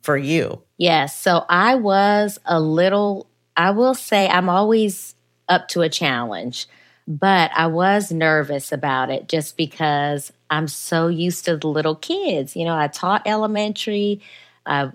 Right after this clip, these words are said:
Speaker 2: was an elementary leader, and I'm like, "Oh my goodness, what is gonna be the difference?"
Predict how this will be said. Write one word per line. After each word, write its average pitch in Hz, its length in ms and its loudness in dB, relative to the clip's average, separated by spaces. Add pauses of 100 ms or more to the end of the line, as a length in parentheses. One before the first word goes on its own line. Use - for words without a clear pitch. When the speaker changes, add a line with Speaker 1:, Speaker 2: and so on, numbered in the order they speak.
Speaker 2:
was 143 200 -6
an 147 100 -6
elementary 147 560 -4
leader, 180 520 0
and 156 200 -4
I'm 151 140 -4
like, 143 340 -8
"Oh 170 200 0
my 160 180 -4
goodness, 143 480 -8
what 156 160 -4
is 151 100 -4
gonna 147 180 -6
be 143 120 -6
the 135 100 -6
difference?" 131 500 -10